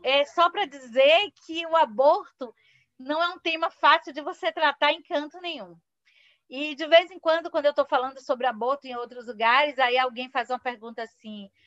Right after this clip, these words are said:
é, "Mas quantos abortos você já fez?" <laughs> Né? Porque essa é uma outra questão, né? Você, pra você defender um ponto de vista, você necessariamente tem que ter feito algum aborto.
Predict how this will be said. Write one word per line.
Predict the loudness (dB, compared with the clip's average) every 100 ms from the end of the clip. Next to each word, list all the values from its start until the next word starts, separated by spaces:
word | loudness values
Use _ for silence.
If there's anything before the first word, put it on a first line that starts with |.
| _ _ _ -6
é, | -4 0 0 -2 -4
"Mas | -4 -6
quantos | -6 -12 -2
abortos | 0 2 0 -2 -12
você | -12 -12 -10
já | -10 -10
fez?" | -10 -16 -16 _ _ _ _ _ _ _ _ -20
<laughs> | -14
Né? | -6 -6 -6 _ _ _ _ -4
Porque | -4 4
essa | 4 4 2
é |
uma | 0 2
outra | 4 4 2
questão, | 0 -2 -2 -2 0 0
né? | -6 -6
Você, | -4 -6 -6 _ _ _ _ _
pra | 0 0
você | 2 0
defender | 0 -2 -4 -4
um | -6
ponto | -6 -6 -6
de | -10
vista, | -12 -14 -10 -10
você | -8 -8
necessariamente | -6 -6 -8 -2 0 0 -2 -6 -12 -12 -14 -14 -16 _ _ _
tem | -8 -8
que | 0
ter | 0 2
feito | -6 -2 -2
algum | -2 -2
aborto. | -4 -4 -8 -8 -20 _ -20